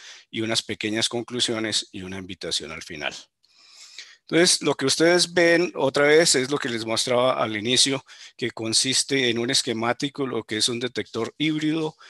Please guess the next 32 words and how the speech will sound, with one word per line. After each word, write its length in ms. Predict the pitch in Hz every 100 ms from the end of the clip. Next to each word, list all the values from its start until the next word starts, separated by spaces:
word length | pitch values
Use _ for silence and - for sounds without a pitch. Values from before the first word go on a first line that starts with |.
| -
que 140 | - 113
consiste 580 | 110 113 135 131 - 143
de 300 | 123 113 -
una 220 | 120 131
primera 400 | - 123 110 117
parte 380 | 120 123 117 123
que 240 | 113 101
es 140 | 104 -
un 160 | 120 117
sensor 460 | 123 117 - 123
semiconductor, 960 | - 127 117 113 110 101 98 - 151 156
que 100 | 117
a 40 |
la 100 | 104
larga 440 | 95 101 98 110 110 - - - -
consiste 560 | 113 107 - 143 -
de 80 | 143
una 220 | 120 120
matriz, 680 | 117 101 113 120 - - - - -
eh, 480 | - 104 98 95 95
de 160 | 104 104
píxeles, 680 | - 151 - - 156 156 -
donde 260 | 110 104
cada 300 | 98 101 107
píxel, 420 | - 123 - 120 -
pues, 220 | 113 104
a 80 | -
la 100 | 104
larga 500 | 98 95 98 113 107 - - - _
es 560 | 120 117 - - - _ _
un, 460 | 147 151 147 139 - -
eh, 460 | 107 104 98 -